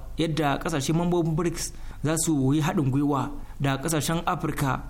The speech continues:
wajen cimma nasarar bunƙasar tattalin arziki. A cewarsa, brics ba wai manufarta daidaita al'amuran siyasar duniya ba kawai, tana ƙoƙarin ganin an samu sauyi a harkar tattalin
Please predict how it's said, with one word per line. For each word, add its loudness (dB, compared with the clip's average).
wajen 0
cimma 2
nasarar 0
bunƙasar 0
tattalin -2
arziki. 0
A -2
cewarsa, 0
brics 0
ba 2
wai 2
manufarta 0
daidaita 0
al'amuran 2
siyasar 0
duniya 2
ba 0
kawai, 0
tana 0
ƙoƙarin 0
ganin 2
an 2
samu 2
sauyi 2
a 0
harkar 0
tattalin 0